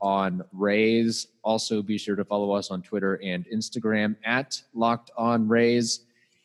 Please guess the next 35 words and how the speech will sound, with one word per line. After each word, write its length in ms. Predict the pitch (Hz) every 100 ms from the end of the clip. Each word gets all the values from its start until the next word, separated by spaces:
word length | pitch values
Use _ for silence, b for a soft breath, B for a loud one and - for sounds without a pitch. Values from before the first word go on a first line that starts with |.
| _
And 200 | 90 104
our 140 | 98 104
Patreon 560 | - 120 113 110 98
page, 300 | 92 85 80 -
patreon 360 | 101 95 98
dot 200 | 90 85
com 360 | - 101 95 90
slash 420 | - 98 92 -
rays 220 | 95 90
unfiltered. 800 | 87 80 - 104 95 - 80 80 -
Over 120 | -
the 80 | 85
weekend, 400 | 92 - 90 85
we 80 | 85
actually 260 | 95 92
discussed 720 | 82 - - 123 120 104 92
whether 460 | 104 98 104 107 107
or 160 | 101 90
not 280 | 104 135
we 120 | 143 117
think 320 | 120 120 - _ -
Carl 220 | 120 135
Crawford 440 | 131 135 208 - 117
will 160 | 110
get 180 | 131 135
some 180 | - 139
Hall 200 | 143 143
of 60 |
Fame 260 | 139 151 202
votes 480 | 117 80 - - - B B B B -
in 120 | 90
twenty 300 | - 101 95
twenty-two 840 | - 98 87 - - 92 82 80 95
if 200 | 90 -
he's 400 | 90 85 -